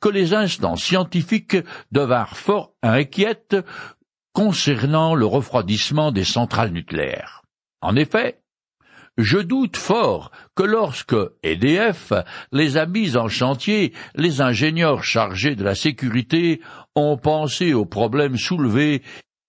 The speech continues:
s'il ne pleut pas pendant des mois. Le chapitre trente-sept conclut les discours d'Éliou sur le thème de l'immensité de Dieu révélé dans la création.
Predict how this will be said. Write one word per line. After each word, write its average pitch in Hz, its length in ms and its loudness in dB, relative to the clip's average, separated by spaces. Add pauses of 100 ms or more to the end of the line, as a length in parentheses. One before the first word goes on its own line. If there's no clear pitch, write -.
(180)
s'il 135 420 0
ne 110 100 2
pleut 110 240 -2
pas - 180 2
pendant 80 380 -4
des 87 180 0
mois. 113 400 0 (840)
Le 165 100 2
chapitre 247 520 0
trente-sept 135 600 0
conclut 120 500 0
les 110 140 2
discours 139 540 0
d'Éliou 131 500 2
sur 131 220 -2
le 120 140 2
thème 170 420 -2
de 107 120 0
l'immensité 160 1300 0 (300)
de 82 240 0
Dieu 120 380 2
révélé 131 640 0
dans 165 160 0
la 160 100 2
création. 71 640 -6